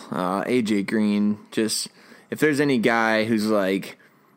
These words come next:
kind of the new Joe Thomas, if that's even a thing, <laughs> like, the torch passed to A J Green of just, like,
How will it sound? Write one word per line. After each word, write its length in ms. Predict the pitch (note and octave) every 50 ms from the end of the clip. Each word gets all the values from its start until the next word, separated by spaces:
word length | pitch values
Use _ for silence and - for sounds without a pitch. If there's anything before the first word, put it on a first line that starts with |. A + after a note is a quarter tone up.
| _ _ -
kind 180 | - B2 A#2 A#2
of 100 | A2+ G#2
the 80 | A2 G#2+
new 600 | A2 A2 A2+ A2+ A2 A2 G#2+ G#2+ G#2 G2+ G2+ A2
Joe 280 | A2 - A#2 G#2+ G#2
Thomas, 540 | G#2 - - G#2+ G2+ G#2 G2 F#2 F#2+ F#2+ -
if 100 | A2 G2
that's 260 | - A2+ G#2+ G2+ - A#2
even 180 | G#2+ G2 G#2
a 100 | F#2+ F2+
thing, 340 | - - - G#2+ F#2+ F#2 A#2
<laughs> 20 |
like, 260 | A2 G#2+ C3 C3 A#2 G#2
the 80 | B2+
torch 460 | A#2 - - C#3 C3 A#2+ A#2 G#2+ -
passed 560 | - - B2 G#2+ G2+ G2+ G2 F#2+ - - - - - - - - - - - - _ _
to 120 | - C#3
A 240 | G2+ G2 A#2+ A#2+ A#2+
J 240 | G#2+ A2+ A#2 A2+ G#2+
Green 460 | G#2 G#2+ G#2+ G#2 G#2 G#2+ G#2 G2+ G2+
of 140 | G2 G2+ G2
just, 320 | - A2 G#2 G#2 - -
like, 340 | G2 F#2 F#2 F2+ - -